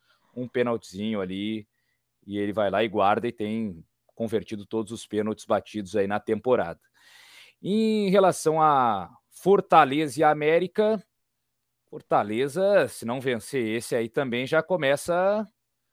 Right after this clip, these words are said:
a ver qual é o cenário aí pra subir ano que vem, né? Porque tá difícil. Fortaleza, ah, tem time, joga um futebol legal e tal, mas tem que vencer, tem que parar de tomar gol,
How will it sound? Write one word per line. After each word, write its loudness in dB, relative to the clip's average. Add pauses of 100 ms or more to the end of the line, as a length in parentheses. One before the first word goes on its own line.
(280)
a 2
ver -4
qual -2
é 0
o -2
cenário -2
aí -2
pra 0
subir -8
ano -4
que -8
vem, -2
né? -12 (300)
Porque -12 (140)
tá -20
difícil. -12 (180)
Fortaleza, -14 (100)
ah, -4
tem -14
time, -6
joga -10
um -14
futebol -20
legal -4
e -16
tal, -10
mas -8 (640)
tem -6
que -12
vencer, -2
tem -10
que -20
parar 2
de -16
tomar 0
gol, -2